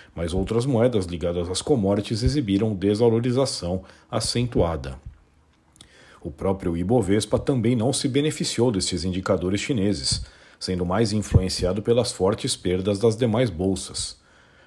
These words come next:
Com exceção da Petrobras, que voltou a subir diante do petróleo forte, houve perdas disseminadas, que levaram o índice ao fechamento em cento e quatorze mil pontos, queda hoje de um vírgula seis por cento. Na curva D I,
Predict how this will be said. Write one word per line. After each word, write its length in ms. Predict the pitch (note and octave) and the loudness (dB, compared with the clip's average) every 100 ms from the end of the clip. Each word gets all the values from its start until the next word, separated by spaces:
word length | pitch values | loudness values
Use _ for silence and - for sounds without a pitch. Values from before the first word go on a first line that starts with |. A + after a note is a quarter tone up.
| _ | _
Com 80 | E2+ | -8
exceção 420 | D#2 E2+ - E2+ | -4 -4 -4 -4
da 80 | E2 | -4
Petrobras, 800 | D2+ D#2 - C#3+ G#2 A#2 - - - - | -4 -4 4 4 6 2 0 -8 -14 -12
que 120 | F2 | -4
voltou 340 | E3 D3 B2 | 2 2 4
a 60 | D3+ | 4
subir 340 | - F#2 F#2 | 4 -2 0
diante 380 | B2+ F2 F#2 E2+ | 0 0 -2 -2
do 80 | E2+ | -6
petróleo 420 | E2 D#2+ F2 A2+ | -4 -4 0 0
forte, 560 | D3 - A2 A#2 C3 - - - | 2 4 4 2 -6 -8 -16 -12
houve 240 | D3 D3+ E3 | -4 -2 -2
perdas 480 | - A2+ B2 A#2+ | 2 2 4 2
disseminadas, 1000 | F#2+ C3 - D#3+ A2 F#2 F2 D2 - - - - - | 2 -2 0 0 0 0 -2 -2 -4 -6 -18 -20 -8
que 80 | |
levaram 380 | F#2 F2 F#2 G2+ | -2 0 2 2
o 60 | G2 | 2
índice 400 | A2 C#3 - F2+ | 2 0 -2 0
ao 80 | E2+ | 0
fechamento 640 | - F#2 F#2 F#2 F#2 - | -2 -4 -2 -2 -4 -4
em 80 | F#2 | -4
cento 300 | - A#2+ A#2+ | -2 -2 -2
e 40 | |
quatorze 440 | - F#2+ F#2 E2+ F#2+ | 0 -2 -2 -4 0
mil 160 | C3 | 0
pontos, 520 | D3 G#2+ A#2+ C3 - - - - - | 2 2 0 0 -8 -10 -20 -18 0
queda 240 | D3+ D3 | 4 4
hoje 260 | G2 G2+ A2+ | 4 2 2
de 120 | F#2+ | 0
um 100 | G2+ | 0
vírgula 340 | G2+ A2 B2+ C3 | 0 2 4 4
seis 260 | - A2+ | 2 -2
por 180 | - D3+ | 0 -2
cento. 440 | - F#2 E2 - - _ _ - _ _ _ - - _ | 0 -2 -4 -8 -20 _ _ -20 _ _ _ -20 -20 _
Na 160 | - D2+ | -10 -10
curva 320 | D2+ D#2+ E2 | -6 -4 -2
D 140 | F#2+ C#3 | 4 4
I, 300 | G#2+ A#2+ | 6 2